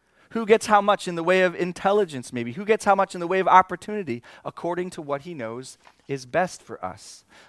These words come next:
You guys, some of you guys might bemoan the fact that you do not make friends as easily as someone more extroverted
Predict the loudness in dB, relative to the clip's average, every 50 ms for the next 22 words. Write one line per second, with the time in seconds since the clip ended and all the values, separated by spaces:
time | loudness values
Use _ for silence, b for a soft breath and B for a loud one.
0 | B _ _ _ _ _ b b b b -10 -8 -2 4 6 6 6 6 4 -2
1 | -10 B B B B B B B B B B B B B B B _ _ _ _
2 | _ _ _ 0 2 4 4 4 2 -2 0 6 8 8 8 8 6 4 2 2
3 | 2 2 2 2 2 4 4 4 4 2 0 -2 -4 -4 0 4 4 4 4 4
4 | 0 -4 -6 -6 -8 -8 -6 0 4 6 6 6 4 2 _ _ _ -8 -2 0
5 | 0 0 0 -2 -8 -14 -20 -20 _ _ -20 _ _ _ -20 _ -4 -2 0 0
6 | 0 0 -2 -4 -4 -4 -4 -4 -4 -4 -4 -6 -4 -4 -6 -6 -6 -6 -6 -6
7 | -6 -6 -8 -8 -10 -8 -8 -8 -4 -2 -4 -4 -4 -6 -14 -14 -14 -14 -12 -12
8 | -12 -12 -14 -16 -18